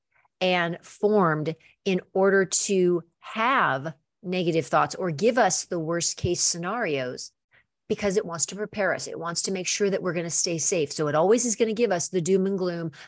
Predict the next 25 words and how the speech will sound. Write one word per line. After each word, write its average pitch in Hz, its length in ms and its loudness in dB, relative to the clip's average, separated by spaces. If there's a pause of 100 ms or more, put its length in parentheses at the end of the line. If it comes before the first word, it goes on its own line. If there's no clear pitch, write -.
the 175 100 4
worst 165 440 2 (240)
case 175 160 -2
scenario 147 560 -2 (120)
of 156 120 -2
anything 160 320 -2
that - 120 -10
could 151 160 -8
possibly 147 420 -4
happen. 175 380 -6 (1040)
Those 190 320 4
negative 208 460 2
thoughts, - 480 0
though, 151 400 -2 (560)
are 190 100 -2
not 202 280 0
always 196 300 2
accurate. 175 480 0 (200)
In 160 80 -6
fact, 165 200 -2
they're 175 140 2
most 156 400 -2
likely 214 280 2
not 147 200 -4
accurate. 147 480 -6